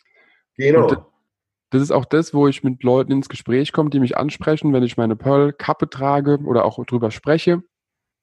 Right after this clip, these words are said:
Speaker 2: dass die Leute einfach sagen, "Hä, Pearl Golf, Pearl Golf, irgendwie kommt mir es bekannt vor." Dann sage ich, "Ja, guck auf deinen D-G-V-Ausweis, da siehst du,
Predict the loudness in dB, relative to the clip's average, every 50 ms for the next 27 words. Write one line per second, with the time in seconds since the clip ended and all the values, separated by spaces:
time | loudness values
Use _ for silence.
0 | _ -8 -4 -4 -4 -2 -2 0 0 2 2 2 0 0 -2 -2 -4 -4 -4 -4
1 | -2 0 0 0 -2 -4 -8 -18 -16 -12 -4 0 2 2 2 2 2 2 2 2
2 | 2 0 -2 -2 0 0 0 0 0 -2 -4 -4 -4 -6 -2 0 0 0 2 0
3 | -2 0 2 0 0 2 0 -2 -2 -2 _ -8 -6 -4 -4 -4 -4 -4 -4 -4
4 | -4 -4 -4 -6 -6 -8 -10 -10 -10 -8 -6 -4 -4 -4 -6 -6 -6 -4 -2 -2
5 | 0 0 0 0 0 0 0 0 0 0 0 2 2 0 0 -2 -6 -8 -8 -4
6 | -4 -4 -4 -2 -4 -6 -4 -2 -4 -4